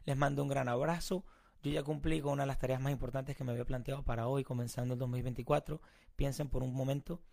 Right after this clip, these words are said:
que como comienzan el año, deberían terminarlo mucho mejor. Un gran abrazo.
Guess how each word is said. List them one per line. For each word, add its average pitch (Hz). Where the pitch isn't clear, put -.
que 123
como 113
comienzan 131
el 127
año, 135
deberían 113
terminarlo 120
mucho 139
mejor. 101
Un 139
gran 135
abrazo. 120